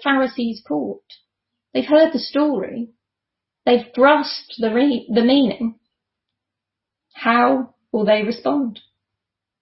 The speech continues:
And how will we respond to what we've been thinking about this morning? For those of us who know God,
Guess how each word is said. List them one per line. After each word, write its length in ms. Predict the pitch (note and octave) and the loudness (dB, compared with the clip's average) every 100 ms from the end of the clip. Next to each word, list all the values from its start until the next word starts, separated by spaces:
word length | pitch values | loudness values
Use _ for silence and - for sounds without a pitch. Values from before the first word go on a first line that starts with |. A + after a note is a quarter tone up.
| _ _ _ _ _ _ G3 _ _ _ _ _ _ _ _ - | _ _ _ _ _ _ _ _ _ _ _ _ _ _ _ 0
And 160 | C4+ | 0
how 260 | - D4 C#4+ | 6 6 8
will 220 | C#4+ B3+ | 4 2
we 240 | D4+ E4+ C#4 | 2 4 2
respond 540 | G3+ - - A#3+ G3 _ _ - - _ | -2 -4 -8 -10 -14 _ _ -20 -20 _
to 120 | - B3+ | -2 4
what 180 | A#3 | 4
we've 140 | A3 G3+ | 2 -6
been 180 | G#3+ G3+ | -6 -4
thinking 300 | A3+ G3 G#3 | -4 -4 -6
about 220 | G3+ G#3 | -6 -10
this 160 | - | -10
morning? 320 | A3+ G#3+ A3 G#3+ | -6 -6 -6 -6
For 380 | - C4 B3+ - - _ _ | 4 6 6 4 -6 _ _
those 320 | A3+ C#4+ E4 D4+ | 2 4 4 4
of 100 | D4 | 2
us 160 | D4 | 0
who 100 | C#4+ | 2
know 300 | C4+ C4 B3+ | 2 2 0
God, 300 | B3 A#3+ E4 | 0 -2 -4